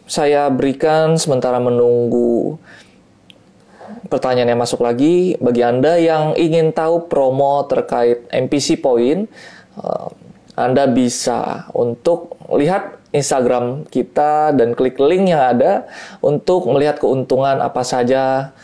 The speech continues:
di M P C Point tersebut ya. Semakin banyak Anda transaksi, Anda akan mendapatkan M P C Point dan bisa Anda gunakan untuk membeli reksadana atau redemption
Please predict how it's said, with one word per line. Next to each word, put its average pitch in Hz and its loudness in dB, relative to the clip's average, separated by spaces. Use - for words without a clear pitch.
di 123 0
M 120 0
P 120 -6
C 123 -2
Point 113 -2
tersebut 123 -2
ya. - -2
Semakin 131 0
banyak 170 0
Anda 151 2
transaksi, 151 0
Anda 131 2
akan 131 -2
mendapatkan 120 0
M 120 0
P 127 0
C 123 -2
Point 139 2
dan 117 0
bisa 135 0
Anda 160 2
gunakan 156 0
untuk 143 -2
membeli 127 2
reksadana 127 0
atau 135 0
redemption 135 0